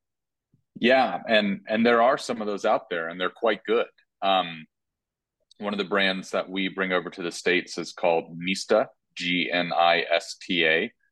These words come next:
And the founder, Erica Olin, lives on this farm in the southern tip of Sweden and started making this drink from a lot of the products, a lot of the,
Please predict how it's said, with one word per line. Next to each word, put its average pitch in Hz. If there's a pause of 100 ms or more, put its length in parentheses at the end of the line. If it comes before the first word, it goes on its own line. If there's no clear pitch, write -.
(420)
And 85
the 92
founder, 92
Erica 87
Olin, 87
lives 87
on 82
this 80
farm 87
in 80
the 80
southern 87
tip -
of 80
Sweden 90 (160)
and 82 (520)
started 107
making 98
this 87
drink 98
from 87 (300)
a 101
lot 90
of 87
the -
products, - (180)
a 92
lot 92
of 90
the, 85